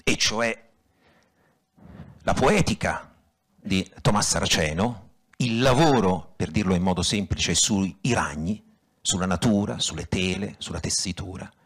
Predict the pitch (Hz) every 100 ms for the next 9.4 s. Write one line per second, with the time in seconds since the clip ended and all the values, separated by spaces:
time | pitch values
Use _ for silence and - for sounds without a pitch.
0 | _ _ - - 202 220 214 110 107 127
1 | 120 113 131 156 175 160 - 151 139 123
2 | - - - _ _ _ 120 214 190 170
3 | 139 113 - - - - - - - _
4 | _ _ - - - 175 - - - -
5 | 147 - - 147 - - - - _ _
6 | _ _ _ _ _ _ _ - - -
7 | - 262 262 180 - 92 87 - 202 202
8 | 151 101 92 - 214 202 180 143 135 117
9 | 110 135 180